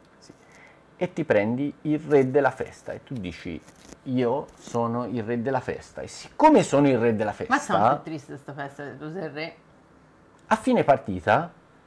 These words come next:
Speaker 1: prendo un punto per ogni carta che ho nel nascondiglio. E siccome il re della festa sono io, la regola l'ho inventata io e vale solo per me.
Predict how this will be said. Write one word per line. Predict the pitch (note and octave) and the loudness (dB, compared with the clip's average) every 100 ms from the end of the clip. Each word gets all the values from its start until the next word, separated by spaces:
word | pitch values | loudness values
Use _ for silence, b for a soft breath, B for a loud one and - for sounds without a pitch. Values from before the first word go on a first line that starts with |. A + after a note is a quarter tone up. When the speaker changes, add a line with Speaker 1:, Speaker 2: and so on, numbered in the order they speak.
| _ - | _ 0
Speaker 1:
prendo | G#3+ A#2+ G#2+ C#3 - | 4 4 4 0 2
un | C#4 D4 | 0 2
punto | D4 B3 C4 B3+ | 0 0 2 2
per | B3+ A3+ | 4 4
ogni | F3+ G3 A3 | 2 2 -2
carta | G3 - D3+ F#3 | -2 -4 -2 -2
che | F3+ | -2
ho | F3 | -2
nel | F#3 F#3 | -4 -6
nascondiglio. | D3 C3 D3 - B1+ C#2 B1+ - _ _ _ _ _ | -8 -8 -8 -8 -8 -14 -18 -20 _ _ _ _ _
E | - | -14
siccome | - A#3 C4 E3 A#2+ - _ _ _ _ - | -12 -6 -2 0 -2 -6 _ _ _ _ -8
il | C#3 | -4
re | D3 F#3+ | 0 0
della | A2 G2 | 0 0
festa | C#3 C3 G2+ | 0 0 -2
sono | - B2+ B2+ | -4 -2 0
io, | A2+ D#2 F#2 | -2 -2 -4
la | C#3+ D#3+ | 0 4
regola | E3 A#2+ F#2+ | 4 4 2
l'ho | G#2 B2+ | 2 4
inventata | B2+ A2 A#2+ A2+ - B2+ C#3 | 6 6 4 2 4 4 4
io | C3+ G2 C#3+ | 2 2 2
e | |
vale | F#3+ G#3 A3+ | 6 6 8
solo | A3+ A3+ G#3+ | 4 4 4
per | G#3 A#3+ | 6 4
me. | D3+ F#2+ | 4 -2